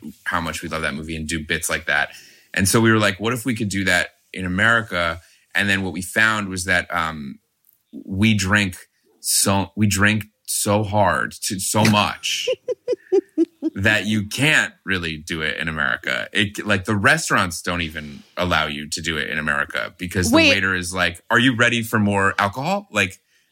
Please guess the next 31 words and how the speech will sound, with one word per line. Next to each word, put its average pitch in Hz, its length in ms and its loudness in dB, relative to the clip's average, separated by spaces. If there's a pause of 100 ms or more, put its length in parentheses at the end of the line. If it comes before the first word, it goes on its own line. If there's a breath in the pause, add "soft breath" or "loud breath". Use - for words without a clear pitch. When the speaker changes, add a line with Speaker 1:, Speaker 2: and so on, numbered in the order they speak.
(140)
Speaker 1:
there 123 140 4
is 120 320 0
no 98 720 0 (200)
time. 85 520 -2
So - 200 -6
we 101 80 -2
were 98 80 -2
like, 92 220 0 (100)
"This 123 260 -4
is 240 100 -4
kind 151 180 0
of 104 80 -6
funny." 95 440 -4 (540 soft breath)
And 87 100 -10
so 90 240 -2
we, 90 260 -2
we 92 120 0
kind 90 220 0
of 87 80 -4
were 87 80 -6
like, 85 180 -4
"What 113 100 -4
if 127 80 -10
we 139 60 -4
just 135 180 -4
did 123 100 -4
the 107 80 -4
trip," 101 300 -2
but 90 100 -2
ended 87 240 -2
up, 85 200 -4